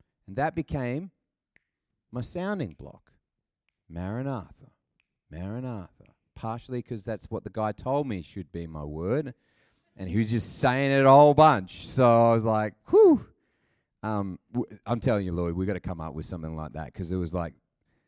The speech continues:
thirty seconds, and it was, the course was fifty-nine ninety-five. So, um, yeah, like, you ma-, we could make some money off this. Um, for the Lord. Um,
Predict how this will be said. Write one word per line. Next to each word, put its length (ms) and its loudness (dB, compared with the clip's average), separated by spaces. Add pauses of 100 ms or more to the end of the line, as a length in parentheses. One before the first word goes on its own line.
(380)
thirty 260 2
seconds, 500 -6
and 100 -10
it 40 -12
was, 120 -12
the 60 -18
course 360 -6
was 140 -12
fifty-nine 500 -10
ninety-five. 580 -12 (340)
So, 440 0 (480)
um, 420 -6 (480)
yeah, 380 -8
like, 220 2
you 100 4
ma-, 180 2
we 120 2
could 120 2
make 140 2
some 140 -10
money 240 0
off 180 -14
this. 320 -12 (400)
Um, 480 -2 (640)
for 160 -2
the 100 0
Lord. 440 0 (280)
Um, 380 -4